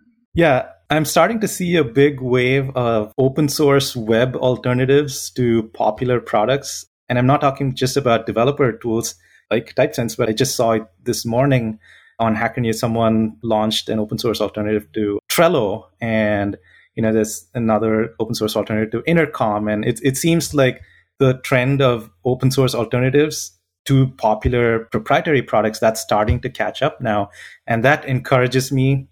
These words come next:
a lot. And the fact that folks are building products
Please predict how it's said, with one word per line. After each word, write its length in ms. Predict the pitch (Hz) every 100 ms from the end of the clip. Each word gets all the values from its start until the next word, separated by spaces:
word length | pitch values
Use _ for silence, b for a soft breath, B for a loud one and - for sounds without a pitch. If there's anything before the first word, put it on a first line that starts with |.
| -
a 120 | 131
lot. 400 | 127 120 135 - -
And 440 | 117 110 107 104 b b b -
the 60 | -
fact 340 | 127 123 -
that 260 | 117 110 -
folks 320 | 131 113 -
are 180 | 113 113
building 380 | 101 117 113 110
products 360 | 120 107 110